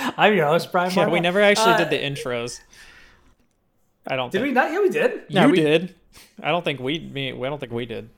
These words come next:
Speaker 2: but
Speaker 1: We did.
Speaker 3: I don't know.
Speaker 1: Smoking
Speaker 2: I guess
Speaker 1: Chest
Speaker 2: I'll
Speaker 1: has no
Speaker 2: find, I
Speaker 1: bed
Speaker 2: guess I'll
Speaker 1: only
Speaker 2: find
Speaker 1: inscription.
Speaker 2: out when I edit this tomorrow.
Speaker 3: <laughs> John, I have to get up way earlier now. <laughs>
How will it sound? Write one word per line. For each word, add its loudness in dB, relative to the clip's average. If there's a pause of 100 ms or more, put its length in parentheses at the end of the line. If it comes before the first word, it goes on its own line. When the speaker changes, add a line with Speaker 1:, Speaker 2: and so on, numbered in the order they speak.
(120)
Speaker 2:
but -10 (1120)
Speaker 1:
We -6
did. -6
Speaker 3:
I -8
don't -6
know. -2
Speaker 1:
Smoking 2
Speaker 2:
I 4
guess 4
Speaker 1:
Chest 0
Speaker 2:
I'll 6
Speaker 1:
has 2
no 4
Speaker 2:
find, 4
I -4
Speaker 1:
bed 0
Speaker 2:
guess 2
I'll 0
Speaker 1:
only -6
Speaker 2:
find 0
Speaker 1:
inscription. -2
Speaker 2:
out 0
when -8
I -6 (160)
edit -6
this -6
tomorrow. -12 (440)
Speaker 3:
<laughs> -20
John, 2 (200)
I 0
have 0
to -10
get 2
up 0
way 0
earlier 4
now. -4
<laughs> 0